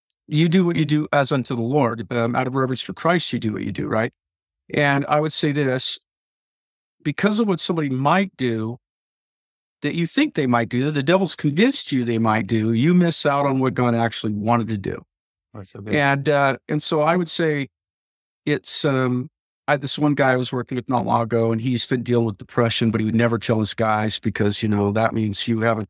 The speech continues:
Speaker 1: the joy of the Lord and all, all this stuff. So he was convinced that he was going to, if he told his guys, they were gonna leave his small group and all that.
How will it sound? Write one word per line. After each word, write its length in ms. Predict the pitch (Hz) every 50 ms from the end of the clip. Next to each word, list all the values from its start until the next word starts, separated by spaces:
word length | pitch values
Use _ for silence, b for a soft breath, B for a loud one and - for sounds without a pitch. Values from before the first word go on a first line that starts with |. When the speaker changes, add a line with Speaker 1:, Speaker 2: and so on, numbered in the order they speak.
| _ _ -
Speaker 1:
the 60 | 110
joy 300 | 98 - 123 117 117 113
of 60 | 110
the 80 | 104 110
Lord 480 | 107 107 107 107 104 107 104 104 104 101
and 140 | 104 104
all, 180 | 104 101 101 - _ _
all 120 | 98 101
this 100 | 101 -
stuff. 200 | - - 98 98 - _ _ _ _ _ _ _ _ _ _
So 220 | - - - 156 151
he 140 | 156 185
was 200 | 190 170 - -
convinced 760 | - - 147 131 135 143 127 110 - - - - - - - - _ _ _ _ _ _ _ _ _ _ _ _ _ _ _ _
that 280 | - 127 123 120 117 - _ _
he 220 | - - 147 139
was 180 | 131 131 123 -
going 320 | - 135 127 127 123 120
to, 460 | - - - 123 117 117 117 110 113 -
if 140 | - 120 110
he 80 | - 123
told 280 | - - 147 139 135
his 140 | 131 117 -
guys, 460 | - 127 120 117 117 117 113 - -
they 140 | - 120 113
were 100 | 113 113
gonna 180 | 113 120 113 110
leave 180 | 117 117 113
his 120 | 113 110 -
small 300 | - - 117 107 110 107
group 240 | 107 107 107 98 -
and 80 | 110 107
all 120 | 107 107
that. 220 | 110 107 110 113